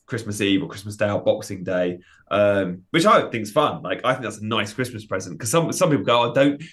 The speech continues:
don't leave yourself the stress on Christmas Day to be wild card." And I'm not <laughs> suggesting you don't spend time with your family on Christmas Day, but my evening activities on Christmas Day are usually pretty chill.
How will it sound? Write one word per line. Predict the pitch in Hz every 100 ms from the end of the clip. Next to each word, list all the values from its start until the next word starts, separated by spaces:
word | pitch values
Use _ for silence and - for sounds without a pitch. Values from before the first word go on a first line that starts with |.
| -
don't | -
leave | 202
yourself | 165 165 131
the |
stress | 117 147 -
on |
Christmas | 117 - 113
Day | 127
to | 120
be |
wild | 113 127 -
card." | 104 95
And | 101
I'm | 120
not | 127 -
<laughs> | 120
suggesting | 110 117 - 107 98
you | 104 - -
don't | 120
spend | 107 107
time | 110 104
with | 101
your |
family | 110 110 98
on | 95
Christmas | - 104
Day, | - 95 95
but | 110 104 - - - _ _ _ _
my | 131 143
evening | 139 156 123 110
activities | 95 - 110 98 104 95
on |
Christmas | 95 101 95 95
Day | 98 101
are |
usually | 98 101 160 170 185
pretty | - 156 139
chill. | - 110 92 82